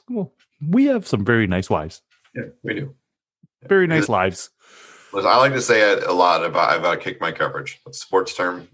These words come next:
Speaker 2: Uh, that's what it
Speaker 1: I know. It's so true. It's so true. It's so true.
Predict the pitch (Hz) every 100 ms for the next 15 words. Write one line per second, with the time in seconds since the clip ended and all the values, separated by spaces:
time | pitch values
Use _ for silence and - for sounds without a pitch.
0 | - 78 76 73 135 - - 131 123 123
1 | - _ _ _ 139 131 151 135 160 143
2 | - 127 - 123 - 120 - _ 101 -
3 | 113 - 107